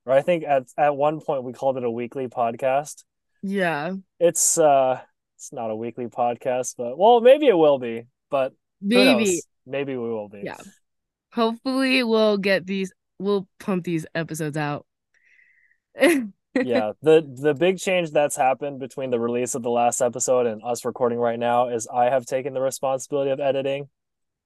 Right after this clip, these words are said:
Speaker 1: because there were some weird sites online that Aaron was using that did not work.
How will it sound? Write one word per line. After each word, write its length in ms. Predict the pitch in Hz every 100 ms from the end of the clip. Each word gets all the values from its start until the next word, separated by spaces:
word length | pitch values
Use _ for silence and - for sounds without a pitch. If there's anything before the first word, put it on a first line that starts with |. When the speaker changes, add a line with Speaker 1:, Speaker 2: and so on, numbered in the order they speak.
| -
Speaker 1:
because 260 | 117 117
there 140 | 123 135
were 80 |
some 260 | 131 127 113
weird 300 | 120 123 113
sites 340 | - 117 113
online 380 | 113 110 110 107
that 160 | 107 104
Aaron 260 | 110 107
was 160 | 107 101
using 480 | 101 98 101 98 107 _ _ _ _ _ -
that 120 | 110
did 100 | 104
not 260 | 107 101
work. 380 | 101 101 98 98